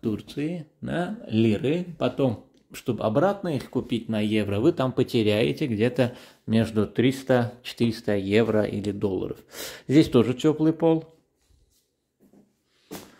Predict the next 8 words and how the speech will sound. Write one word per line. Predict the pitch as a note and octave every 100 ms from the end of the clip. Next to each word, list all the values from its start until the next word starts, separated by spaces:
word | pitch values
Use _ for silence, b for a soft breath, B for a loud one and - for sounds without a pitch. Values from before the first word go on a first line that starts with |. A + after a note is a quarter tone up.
| B B B B B B B B B -
Обходится, | - D#3 - G3+ F#3+ D#3+ - C3+ A#2 G#2 B B B B B
э, | B2 G#2+ G#2+ A2+ G#2+ G2+
квартира | C3 C3+ C3+ A#3 B3 G3 D#3+ B2+
с | - C3 B2+
оформлением | A#2+ - A#2 A#2 C#3 F#3 F3 E3 B2
где-то | G#2+ C#3+ C#3 C3+ B2+ - -
сто, | - C3 C3 B2+ B B B B B B B B B B _ -
Сто, | - - C3 C#3 C#3 C#3 C3